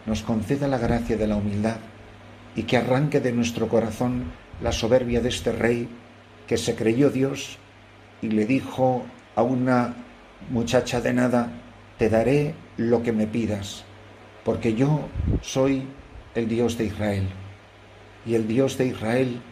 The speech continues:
es aquel ante quien nos postramos nosotros, con la humildad y la mansedumbre del Cordero.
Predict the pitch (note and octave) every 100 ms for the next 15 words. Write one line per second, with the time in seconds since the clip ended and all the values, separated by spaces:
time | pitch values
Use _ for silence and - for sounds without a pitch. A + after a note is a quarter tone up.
0 | - - - - - - - - - -
1 | - - A#2+ B2+ - - - - G#2 C3
2 | C3+ B2+ - - - - - - A2 G#2+
3 | G2 B2 A2+ G#2 A#2+ - B2 B2+ B2+ A#2
4 | G#2+ A#2+ A#2 G2 F#2+ - - - - -
5 | - A#2+ A#2 A#2 A2+ A2 C3+ D3 C3 B2
6 | A#2+ A#2+ - A#2+ B2 A#2 A#2 A2 G#2+ A2+
7 | G2+ G2+